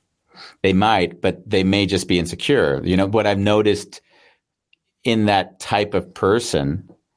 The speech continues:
is that they will often judge because, like, a father or a mother was behaving in a certain way, which they don't wanna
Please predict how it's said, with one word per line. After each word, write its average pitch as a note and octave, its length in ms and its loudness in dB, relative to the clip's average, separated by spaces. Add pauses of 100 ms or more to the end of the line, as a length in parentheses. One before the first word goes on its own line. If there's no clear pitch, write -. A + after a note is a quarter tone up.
(400)
is F#2 240 0
that F2+ 260 -2
they G2+ 160 4
will G2 260 2
often F#2+ 540 -2
judge F2 800 -2 (120)
because, F2 800 -2 (400)
like, F2+ 380 -2 (160)
a G2+ 120 0
father F2+ 800 0 (360)
or G2 180 2
a F#2+ 60 2
mother F2 640 2 (440)
was F#2 380 -2 (280)
behaving G2 600 0
in F#2 80 2
a F2 60 0
certain F#2 380 -2
way, E2+ 360 2
which F#2 280 -4
they F#2+ 140 2
don't F#2+ 220 0
wanna F2+ 400 0